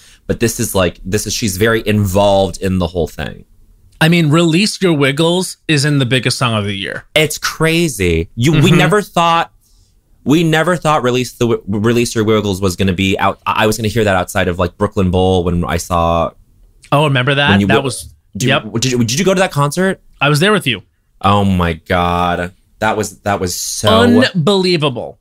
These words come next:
Speaker 1: fun. Anyway,
Speaker 2: I mean,
Speaker 1: just
Speaker 2: just also, like, like, when she says, "Release your trade," Beyonce said, "Queen's in the front, Dom's in the back." That's what she
Speaker 1: Crazy.
Speaker 2: said.
Speaker 1: I still have to give a close read to the lyrics. That, that's how behind I am.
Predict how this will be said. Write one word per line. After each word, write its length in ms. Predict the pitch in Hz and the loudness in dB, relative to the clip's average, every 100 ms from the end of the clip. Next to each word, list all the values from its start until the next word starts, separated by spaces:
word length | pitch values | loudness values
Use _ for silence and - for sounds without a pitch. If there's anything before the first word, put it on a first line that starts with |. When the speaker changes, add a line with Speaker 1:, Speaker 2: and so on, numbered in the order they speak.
| _ | _
Speaker 1:
fun. 600 | - 107 92 82 80 - _ - - - _ - | -6 -2 0 -2 -6 -14 _ -20 -20 -20 _ -2
Anyway, 200 | 127 123 | 2 4
Speaker 2:
I 60 | 190 | 4
mean, 260 | 202 196 | 2 0
Speaker 1:
just 160 | - 160 | -2 0
Speaker 2:
just 160 | 247 - | 0 0
also, 320 | 214 220 247 | -2 0 0
like, 340 | 214 185 160 - - _ - | 2 0 -2 -8 -20 _ -2
like, 300 | 160 139 - _ _ _ _ _ | -2 -2 -12 _ _ _ _ _
when 120 | 156 | -2
she 140 | - 196 | 0 0
says, 180 | 196 | 0
"Release 340 | 143 151 165 - | 2 2 0 0
your 100 | 123 | -4
trade," 500 | - 156 127 82 - _ _ _ _ - - - | -2 0 -2 -4 -10 _ _ _ _ -20 -6 2
Beyonce 500 | 240 294 403 415 370 | 2 2 2 0 0
said, 240 | 269 190 | 0 -2
"Queen's 360 | - 233 269 262 | -2 0 2 2
in 80 | |
the 80 | 233 | 0
front, 340 | - 220 202 160 | 0 0 0 0
Dom's 400 | 170 180 190 160 | 2 2 2 2
in 100 | 170 | 2
the 60 | |
back." 560 | 139 143 120 104 - - _ _ _ _ | 2 0 -2 -6 -14 -20 _ _ _ _
That's 200 | - 370 | -2 0
what 80 | 269 | 2
she 60 | 175 | 2
Speaker 1:
Crazy. 100 | 165 147 | 0 0
Speaker 2:
said. 400 | 165 131 - - _ - | 0 0 -6 -18 _ -4
Speaker 1:
I 80 | 107 | -2
still 220 | - 113 | 0 -2
have 120 | 104 | -2
to 100 | - | -2
give 140 | 98 87 | -2 -2
a 40 | |
close 300 | - 85 - | -4 -6 -4
read 140 | 82 - | -6 -6
to 80 | |
the 80 | 85 | -8
lyrics. 480 | 82 82 82 - - - | -6 -8 -10 -14 -8 -4
That, 160 | 110 | 0
that's 160 | 135 135 | 0 0
how 80 | 143 | -2
behind 360 | 127 98 90 | 0 0 0
I 80 | 85 | -2
am. 220 | 80 78 | -6 -10